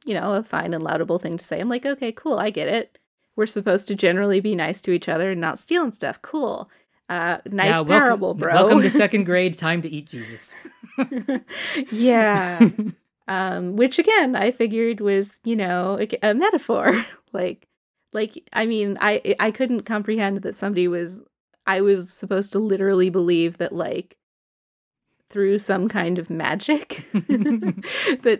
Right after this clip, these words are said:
Speaker 1: that priests all go to magic school and they convert, whatever. Anyway, Catholicism is super weird.
Speaker 2: Another thing is that,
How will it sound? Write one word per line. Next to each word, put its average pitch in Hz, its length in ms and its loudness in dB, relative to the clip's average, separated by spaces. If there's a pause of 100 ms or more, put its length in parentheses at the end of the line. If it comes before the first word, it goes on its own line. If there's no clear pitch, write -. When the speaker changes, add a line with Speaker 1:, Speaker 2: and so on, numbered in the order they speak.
(100)
Speaker 1:
that 196 160 -6
priests - 420 -8
all 214 160 2
go 214 120 2
to 190 120 0
magic - 600 -8
school 415 600 0
and 196 260 0
they 185 220 0
convert, 202 600 -4 (160)
whatever. - 520 -6 (100)
Anyway, 180 360 -8
Catholicism 196 720 -6
is 175 80 -12
super 180 280 -14
weird. - 300 -14 (340)
Speaker 2:
Another 185 520 -2 (320)
thing 151 680 -2
is 135 520 -2
that, 127 300 -8